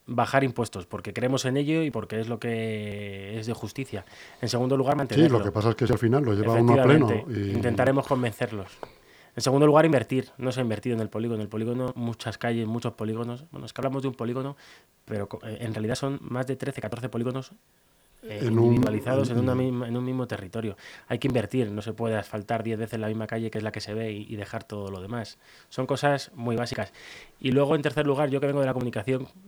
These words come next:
Speaker 1: y hoy lo decía en un acto por la mañana, creo que Arganda necesita una imagen de marca, una imagen de marca que se, que se relacione, que, que Arganda del Rey, que se, que se sepa fuera de Arganda del Rey que tenemos el segundo polígono más grande de la Comunidad de Madrid,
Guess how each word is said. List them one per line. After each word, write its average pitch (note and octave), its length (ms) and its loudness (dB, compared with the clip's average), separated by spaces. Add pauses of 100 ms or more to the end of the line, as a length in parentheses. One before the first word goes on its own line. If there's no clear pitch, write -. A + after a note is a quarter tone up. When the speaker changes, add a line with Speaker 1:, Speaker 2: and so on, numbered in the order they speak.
Speaker 1:
y A2+ 100 -6
hoy B2 100 0
lo B2+ 100 2
decía A#2+ 400 -2
en A2 80 -4
un A#2+ 100 -4
acto A2+ 180 -6
por A2+ 100 -4
la G#2+ 60 -2
mañana, A#2+ 220 -2
creo A#2 140 -4
que B2 60 -4
Arganda B2 280 -4
necesita A#2+ 420 -6 (580)
una B2 160 2
imagen A#2+ 240 0
de A2+ 80 0
marca, A#2 280 -2
una A#2 120 -2
imagen A#2+ 260 -4
de B2 80 -4
marca B2 180 -6
que A#2+ 120 -8
se, G#2 500 -6
que - 100 -10
se A#2 120 -8
relacione, A2 480 -4
que, A2 480 -12
que - 80 -12
Arganda A2 260 -4
del A#2+ 100 0
Rey, B2 240 0 (160)
que - 120 -14
se, - 280 -6 (220)
que - 80 -20
se - 140 -14
sepa - 360 -8
fuera A2 260 -6
de G2 60 -4
Arganda G2+ 240 -4
del F#2+ 80 -8
Rey G#2+ 140 -6
que A2+ 80 -8
tenemos G#2 220 -8
el G2+ 60 -10
segundo G2 300 -6
polígono G2+ 360 -6
más F#2+ 100 -8
grande F#3+ 160 -8
de G2 60 -8
la F#3+ 80 -8
Comunidad F#2+ 220 -10
de - 20 -10
Madrid, F#2 280 -8